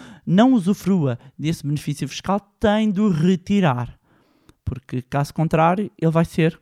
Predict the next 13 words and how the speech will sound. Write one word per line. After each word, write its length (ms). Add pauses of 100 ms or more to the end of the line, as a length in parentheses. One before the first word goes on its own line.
(100)
considerado, 680
ok? 360
E 100
esta 200
é 20
uma 120
nota 380 (100)
importante. 560 (640)
Anexo 380
H 160
já 140
está. 280 (360)
Anexo 600